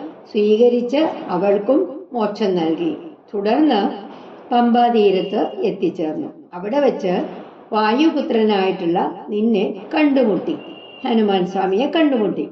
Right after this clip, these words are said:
പിന്നെ നിന്നോടൊപ്പം സുഗ്രീവനെ കണ്ടു. സുഗ്രീവനുമായിട്ട് സഖ്യം ചെയ്തു.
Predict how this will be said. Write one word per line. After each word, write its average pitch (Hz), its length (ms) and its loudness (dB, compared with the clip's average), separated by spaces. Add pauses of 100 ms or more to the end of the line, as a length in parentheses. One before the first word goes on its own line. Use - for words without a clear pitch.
(200)
പിന്നെ 247 580 -6 (280)
നിന്നോടൊപ്പം 254 880 2 (140)
സുഗ്രീവനെ 233 760 2
കണ്ടു. 160 500 -4 (600)
സുഗ്രീവനുമായിട്ട് 240 920 2 (220)
സഖ്യം 262 520 0
ചെയ്തു. 175 400 2